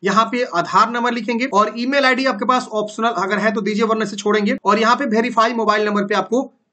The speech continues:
क्लिक करना है। वेरीफाई मोबाइल पे क्लिक करते हैं फ्रेंड्स, आपके मोबाइल पे तुरंत एक ओटीपी आएगा। ओटीपी को यहाँ पे आपको लिखना है। जो भी आपका ओटीपी प्राप्त होता है फ्रेंड्स, यहाँ पे क्या करेंगे आप जो लिख देंगे और उसके बाद से यहाँ पे आपको जो है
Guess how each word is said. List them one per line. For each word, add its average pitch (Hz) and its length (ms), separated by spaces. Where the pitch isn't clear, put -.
क्लिक - 220
करना 151 240
है। 147 300
वेरीफाई 262 420
मोबाइल 285 260
पे 285 100
क्लिक 285 260
करते 269 220
हैं 277 60
फ्रेंड्स, 277 280
आपके 233 300
मोबाइल 220 400
पे 254 140
तुरंत 254 300
एक 254 120
ओटीपी 233 400
आएगा। 240 260
ओटीपी 214 460
को 247 120
यहाँ 220 220
पे 240 100
आपको 220 260
लिखना 196 280
है। 220 200
जो 208 80
भी 247 120
आपका 254 220
ओटीपी 214 380
प्राप्त 214 380
होता 220 180
है 233 100
फ्रेंड्स, 226 280
यहाँ 190 220
पे 208 100
क्या 220 100
करेंगे 208 320
आप 190 360
जो 208 60
लिख 208 180
देंगे 208 340
और 190 220
उसके 202 240
बाद 214 180
से 214 120
यहाँ 202 200
पे 208 120
आपको 202 240
जो 190 140
है 254 240